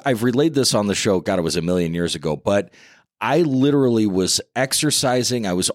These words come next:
on a treadmill. It was early in the morning, so there was no one else around. But I was on a treadmill, and there was literally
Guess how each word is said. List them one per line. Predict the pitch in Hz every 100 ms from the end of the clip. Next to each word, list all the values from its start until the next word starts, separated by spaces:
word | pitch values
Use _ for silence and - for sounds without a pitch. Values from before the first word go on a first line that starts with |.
| -
on | 113
a | 139
treadmill. | 127 - 127 113 107 107 101 104 -
It | 101
was | 92 - 180
early | 208 262
in | 226
the | 165
morning, | 160 147 107 98
so | - 120
there | 110
was | 104 98
no | 117
one | 127 110
else | 101 -
around. | 92 92 73 69 - - - -
But | 117
I | 113
was | 113 -
on | 127 143
a |
treadmill, | 151 - 165 147 123 104 107
and | 110 104
there | 107
was | 101 101
literally | 101 101 127 151 156 127 110 107 104